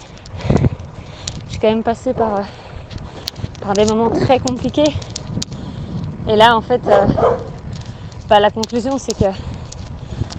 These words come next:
ça finit toujours par passer, en fait. En fait, tout finit par passer.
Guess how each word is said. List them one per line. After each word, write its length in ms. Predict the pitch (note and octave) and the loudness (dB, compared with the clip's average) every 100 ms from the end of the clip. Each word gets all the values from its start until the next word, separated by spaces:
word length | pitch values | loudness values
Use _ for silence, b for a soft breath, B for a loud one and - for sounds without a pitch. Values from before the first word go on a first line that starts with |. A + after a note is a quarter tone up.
| - - - | -10 -10 -2
ça 140 | G#3+ | 0
finit 220 | - G#3+ | 2 0
toujours 200 | G#3+ A3+ | 2 2
par 220 | A3+ G3+ | 2 0
passer, 320 | - A3 - B3 | 0 -2 0 -2
en 100 | G#3+ | -2
fait. 180 | F#3+ - - - - - - - B B B B B - | -6 -10 -10 -12 -10 -10 -12 -12 B B B B B -2
En 60 | |
fait, 120 | A3+ A#3 | 0 0
tout 180 | C#4 | 0
finit 220 | B3+ B3 G3+ | -2 -2 0
par 220 | F#3 - | 0 0
passer. 320 | G3 - G#3 | -2 -2 -6